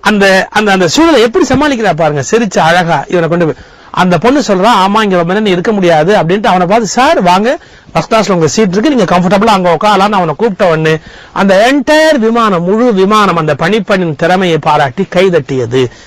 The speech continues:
அப்படின்னு ஒரு சின்ன நியூஸ். நான் எப்பவோ படிச்ச ஒரு நியூஸ். இது எதுக்கு சொல்றேன்? பிரச்சனை வரும்போது நீங்க நாசுக்கா நடந்துக்கணும்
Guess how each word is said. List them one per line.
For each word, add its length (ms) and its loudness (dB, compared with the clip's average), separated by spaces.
அப்படின்னு 300 0
ஒரு 100 2
சின்ன 300 0
நியூஸ். 460 -2
நான் 100 -4
எப்பவோ 340 0
படிச்ச 400 -2
ஒரு 140 -4
நியூஸ். 320 -4
இது 100 2
எதுக்கு 220 0
சொல்றேன்? 440 0
பிரச்சனை 380 0
வரும்போது 720 0
நீங்க 300 0
நாசுக்கா 480 0
நடந்துக்கணும் 520 -4